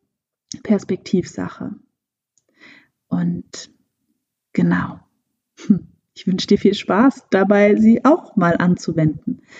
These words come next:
Vielleicht hast du sie schon häufig auch angewendet. Genau. Lass mich gerne wissen, was du aus dieser Folge mitnimmst. Komm bei Instagram vorbei, at marie punkt rose punkt karinke mit dem Reh in der Mitte.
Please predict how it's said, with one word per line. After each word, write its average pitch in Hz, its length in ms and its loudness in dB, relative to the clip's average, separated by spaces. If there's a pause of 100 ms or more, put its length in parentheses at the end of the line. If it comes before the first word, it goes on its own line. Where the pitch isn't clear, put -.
(220)
Vielleicht - 320 -2
hast - 200 -8
du 175 40 -4
sie 165 160 -4
schon - 240 -6
häufig - 360 -6
auch - 100 -12
angewendet. 175 760 0 (1160)
Genau. 175 480 -8 (180)
Lass 214 180 0
mich 247 160 -2
gerne 254 320 2
wissen, 330 320 -4 (420)
was 220 260 0
du 240 120 -2
aus 226 120 2
dieser 202 240 -4
Folge 180 340 -6
mitnimmst. 247 720 0
Komm 208 260 -2
bei 196 140 -4
Instagram 202 480 -2
vorbei, 180 500 -6 (380)
at - 480 -4 (200)
marie 175 400 -6
punkt - 440 -8
rose 175 280 -6
punkt - 420 -6
karinke 185 640 -4
mit 185 200 -6
dem 165 120 -8
Reh 170 280 -4
in 208 180 2
der 202 100 0
Mitte. 208 360 0